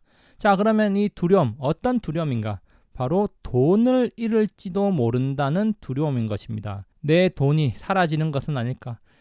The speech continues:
내가 사고 나서 시장이 하락하는 것은 아닐까?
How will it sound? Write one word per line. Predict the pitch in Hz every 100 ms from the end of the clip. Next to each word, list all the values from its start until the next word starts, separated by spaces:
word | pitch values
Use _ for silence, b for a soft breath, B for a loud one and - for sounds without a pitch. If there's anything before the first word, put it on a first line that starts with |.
| b
내가 | 143 165 208
사고 | 220 - 247 240
나서 | 147 147 170 -
시장이 | - 208 196 208 214
하락하는 | - 269 285 - 269 269
것은 | 214 214
아닐까? | 135 151 - 110